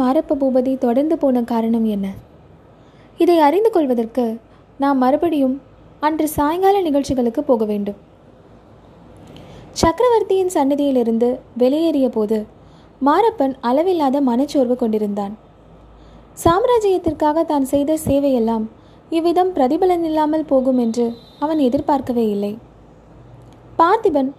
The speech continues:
போர்க்களத்தில் மாண்டு ஏறக்குறைய ஏழு வருஷமாயிற்று. அந்த போரில் தான் கலந்து கொள்ள மறுத்ததற்காகவே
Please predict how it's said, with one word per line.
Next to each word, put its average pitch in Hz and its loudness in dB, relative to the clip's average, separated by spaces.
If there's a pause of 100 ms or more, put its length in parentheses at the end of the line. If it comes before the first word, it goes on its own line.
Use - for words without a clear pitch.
(120)
போர்க்களத்தில் 339 0
மாண்டு 226 0 (440)
ஏறக்குறைய 311 0 (240)
ஏழு 320 2
வருஷமாயிற்று. 220 -4 (1000)
அந்த 330 2 (120)
போரில் 392 2
தான் 294 0
கலந்து 302 0
கொள்ள 330 0
மறுத்ததற்காகவே 247 0